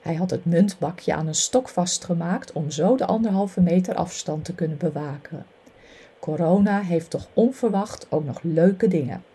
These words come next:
Dit was het weer voor vandaag. Veel dank voor het luisteren.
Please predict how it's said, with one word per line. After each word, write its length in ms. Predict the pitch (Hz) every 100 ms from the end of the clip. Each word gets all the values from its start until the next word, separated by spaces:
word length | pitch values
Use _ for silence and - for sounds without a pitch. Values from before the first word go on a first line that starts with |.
| _ _ _ _ -
Dit 200 | 302 -
was 180 | 226
het 120 | 254 240
weer 200 | 240 226
voor 200 | 214 208
vandaag. 600 | 190 180 151 151 - - _ _
Veel 300 | - 269 294
dank 240 | 208 175 -
voor 160 | 156
het 140 | 143 175
luisteren. 680 | 190 254 - - 240 262